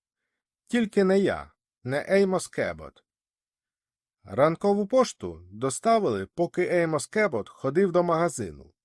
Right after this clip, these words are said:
і вона лежала на хиткому столику у вестибюлі. Він перебрав її, хоча точно знав, що для нього нічого не буде. Не той день. Тринадцятого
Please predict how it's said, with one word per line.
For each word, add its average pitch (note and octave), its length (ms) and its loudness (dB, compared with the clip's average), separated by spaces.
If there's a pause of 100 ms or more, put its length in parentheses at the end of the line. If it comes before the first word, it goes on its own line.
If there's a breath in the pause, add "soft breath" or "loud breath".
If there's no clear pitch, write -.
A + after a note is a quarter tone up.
(460)
і C3 60 -6
вона G#3 280 4
лежала E3 500 2
на B2+ 140 -4
хиткому E3+ 520 -4
столику G3 520 -2
у D3 200 -4
вестибюлі. C3 800 -2 (1000)
Він A3+ 180 -2
перебрав G3+ 480 2
її, F2+ 400 -8
хоча - 320 -2
точно F#3 420 -2
знав, G3+ 320 -6 (540)
що G3+ 200 0
для F3 160 0
нього F#3 360 0
нічого E3+ 460 -2
не F3+ 120 -2
буде. F#2 400 -12 (520)
Не G#3 160 0
той G#3 220 2
день. F2 400 -8 (880)
Тринадцятого A#2+ 920 -2